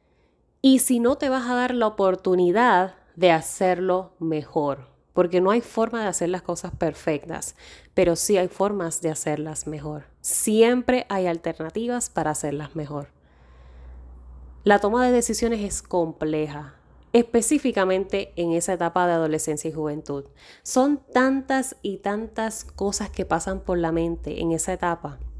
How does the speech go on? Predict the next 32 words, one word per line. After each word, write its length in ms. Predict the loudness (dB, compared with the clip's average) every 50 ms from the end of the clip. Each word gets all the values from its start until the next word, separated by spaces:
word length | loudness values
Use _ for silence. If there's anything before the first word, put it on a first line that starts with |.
| -16 -16 -16 -16 -16 -16 -14 -14 -14 -14 -14 -16 -18 -18 -18 -18 -20 -18 -18 -18 -16 -16 -16 -16 -16 -18 -18 -18 -16 -8 0 2
No 100 | 2 2
solamente 420 | 4 2 2 2 2 0 0 0
en 80 | -2 0
cuestiones 440 | -2 -4 -4 -4 -4 -4 -2 -2
de 100 | -2 0
limitaciones, 720 | 2 2 2 2 0 -2 -2 -4 -4 -4 -2 -2 -2 -4 -4
sino 220 | -2 -2 -2 0
en 80 | 0 0
el 80 | 0
aspecto 500 | 0 -2 -4 -2 -4 -4 -4 -2 -2 0
de 80 | 0 0
autoestima, 800 | 0 -2 -4 -6 -8 -8 -10 -12 -8 -4 -4 -2 -2 -2 -2 -2
de 120 | -2 -2
cómo 220 | 0 0 0 0 2
yo 140 | 2 2 2
me 160 | 2 2 2
veo, 220 | 2 2 2 2
de 80 | 2 0
cómo 200 | -2 -2 -4 -2
yo 120 | -2 0
me 100 | 0 0
siento 480 | 0 0 0 2 2 2 2 2 0 0
conmigo 340 | 0 0 -2 0 -2 -2 0
misma, 440 | 0 -2 -2 -2 -2 -2 -2 -4 -6 -12 -18 -18 -18 -16 -16 -18 -18 -18 -18 -18 -4 4
de 180 | 6 6 6 6
cómo 280 | 2 0 0 0 2
constantemente 840 | 2 0 0 0 0 0 0 0 0 -2 -2 -2 -2 -2 -2 -2 -2
me 60 | -4 -2
estoy 180 | -4 -4 -4
comparando 580 | -2 -2 -2 0 0 0 2 2 0 0 0 0
con 140 | 0 0 2
otros, 580 | 0 0 0 -2 -4 -4 -4 -4 -6 -10 -10